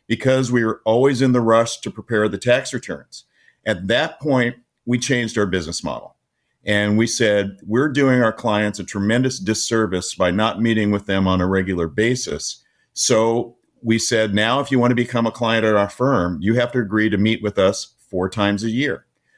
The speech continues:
The first meeting is a deep dive into tax strategy. Hey, let's see what you've been doing and what we can do for you in the way of tax strategies."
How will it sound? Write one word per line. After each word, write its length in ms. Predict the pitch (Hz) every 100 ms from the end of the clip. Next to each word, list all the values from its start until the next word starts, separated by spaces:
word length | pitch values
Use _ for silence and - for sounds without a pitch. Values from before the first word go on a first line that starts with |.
| _ -
The 80 |
first 420 | 98 101 104 107 117
meeting 480 | 120 123 139 135 - _ _
is 200 | 104 104
a 120 | 98 92
deep 480 | 80 113 127 -
dive 420 | 117 117 117 82 87
into 220 | 92 95
tax 320 | 110 101 -
strategy. 500 | - 101 117 101 67
Hey, 140 | 107
let's 260 | 110 110 -
see 140 | 127
what 260 | 110 110 -
you've 140 | 131
been 180 | 101 120
doing 480 | 107 117 120 120 123 95
and 260 | 90 92
what 240 | 98 107 113
we 100 | 113
can 220 | 113 101
do 240 | 110 113
for 320 | 113 120 127
you 280 | 107 78 95 - _ _ -
in 140 | 104
the 80 | 98
way 240 | 104 104
of 100 | 107
tax 320 | - 110 110 -
strategies." 680 | 110 117 135 82 67 -